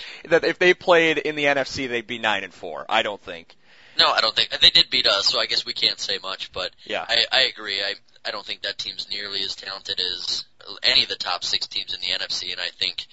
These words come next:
Speaker 2: that they kinda beat us by us maybe taking for granted and
Speaker 1: Mm-hmm.
Speaker 2: falling asleep in the second half, not 'cause they were more talented or better than we were. So,
Speaker 1: Mm-hmm.
Speaker 2: I, you're right. I, I mean, I think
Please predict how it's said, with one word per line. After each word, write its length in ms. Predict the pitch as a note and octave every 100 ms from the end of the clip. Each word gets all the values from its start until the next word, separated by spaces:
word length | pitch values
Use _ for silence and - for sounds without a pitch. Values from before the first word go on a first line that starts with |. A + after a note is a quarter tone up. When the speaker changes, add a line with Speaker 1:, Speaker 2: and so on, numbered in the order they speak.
| - - - _
Speaker 2:
that 160 | E2+ -
they 80 | G2+
kinda 300 | - G#2 F#2+
beat 200 | G2 G2
us 180 | F#2 -
by 180 | F#2 F#2
us 240 | F#2 F#2+ -
maybe 180 | G2+ -
taking 300 | - G2 F#2
for 160 | F2+ F2+
granted 300 | F#2 F#2 F2
and 80 | E2+
Speaker 1:
Mm-hmm. 80 |
Speaker 2:
falling 200 | F#2+ F#2
asleep 340 | F2 - A2+ -
in 60 |
the 60 | F2+
second 320 | - F2 E2
half, 240 | F2 E2 -
not 180 | F2
'cause 160 | - F2+
they 80 | F2+
were 160 | F2 -
more 140 | F2
talented 460 | - F#2+ F#2 - D#2+
or 100 | D#2+
better 300 | F#2 F#2+ E2+
than 140 | D#2+ D2
we 140 | F2
were. 260 | D#2 D#2+ D#2
So, 280 | - G#2 F2+
Speaker 1:
Mm-hmm. 200 | B2+ G#2+ - -
Speaker 2:
I, 220 | - A2+ A2 - - - - -
you're 120 | G2
right. 200 | F#2+ F2+ G2
I, 120 | A2+ -
I 80 | B2
mean, 140 | B2+
I 80 | A#2+
think 300 | B2 C3 -